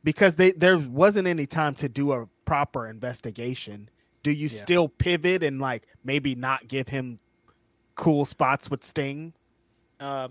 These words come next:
Speaker 2: so you were in a tough position because, as we saw with how they handled the allegations for the entirety of the night, their whole thing was basically just act like it didn't happen, act like nothing
Speaker 1: Mm-hmm.
Speaker 2: has happened, because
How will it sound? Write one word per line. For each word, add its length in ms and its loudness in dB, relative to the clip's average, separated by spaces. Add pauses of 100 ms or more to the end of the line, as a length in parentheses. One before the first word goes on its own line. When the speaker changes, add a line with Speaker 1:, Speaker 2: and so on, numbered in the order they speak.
(160)
Speaker 2:
so 280 -6
you 140 -6
were 80 -2
in 80 -6
a 60 -6
tough 260 -6
position 480 -12
because, 680 -12 (420)
as 200 -4
we 120 -6
saw 260 -2
with 140 -8
how 140 -8
they 120 -12
handled 440 -12
the 80 -10
allegations 640 -12
for 140 -16
the 120 -16
entirety 500 -6
of 80 -12
the 80 -14
night, 340 -18 (320)
their 140 -2
whole 220 -8
thing 320 -14
was 100 -14
basically 600 -14
just 180 -14
act 220 -12
like 180 -12
it 80 -12
didn't 220 -12
happen, 360 -14
act 200 -16
like 120 -14
nothing 280 -14
Speaker 1:
Mm-hmm. 80 -18
Speaker 2:
has 60 -20
happened, 320 -14
because 500 -12